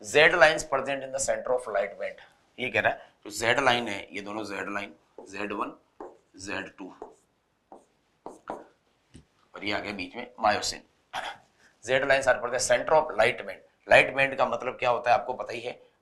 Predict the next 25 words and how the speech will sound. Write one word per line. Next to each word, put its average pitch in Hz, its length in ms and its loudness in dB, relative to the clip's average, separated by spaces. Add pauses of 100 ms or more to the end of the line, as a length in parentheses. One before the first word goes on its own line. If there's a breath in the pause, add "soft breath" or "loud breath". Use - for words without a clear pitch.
आई 107 180 6
band, 92 260 0 (300)
Eye 127 160 4
band 127 240 -2
के 120 60 -6
बिल्कुल 120 240 -6
center 123 280 -6
में 127 140 -10 (140)
correct 101 320 -6
ये 92 200 -10 (120)
कलेक्ट - 260 -16
हुआ, - 80 -20 (600 loud breath)
I 107 120 0
mean 185 160 -4
correct 127 240 10
है। - 280 -4 (300)
Thin 202 180 2
filament 147 480 4
are 117 100 6
firmly 117 320 2
attached 120 300 -2
to 131 100 -6
the 123 80 8 (140)
M 113 160 2
line। 101 120 0